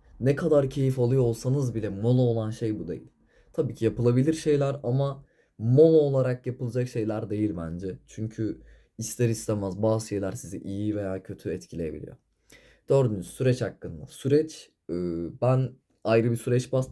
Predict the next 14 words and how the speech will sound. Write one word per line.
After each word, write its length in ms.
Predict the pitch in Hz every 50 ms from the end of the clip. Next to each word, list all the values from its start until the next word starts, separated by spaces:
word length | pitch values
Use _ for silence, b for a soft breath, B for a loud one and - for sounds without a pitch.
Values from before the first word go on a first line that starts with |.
| - -
başlatmıştım. 720 | 117 117 123 - 131 120 - - - - - 120 127 131
Ben 120 | 117 113
Y 240 | 117 113 113 110 107
K 140 | 120 117 113
S 160 | - 117 110
iki 180 | 107 - 110
bin 120 | 110 107 104
yirmi 240 | 104 107 104 110 117
beş 140 | 131 131
Gmail 540 | - - 120 120 120 120 120 120 120 120 120
hesabında 720 | 123 123 - 131 123 117 117 123 120 120 123 127 127 127 b b b b b b b b -
ilerliyordum 540 | 120 113 113 110 107 110 113 104 110 110 110
TikTok'ta. 540 | - - _ - 104 104 - - 127 135 - b b b b b b b b b b b
E, 40 | -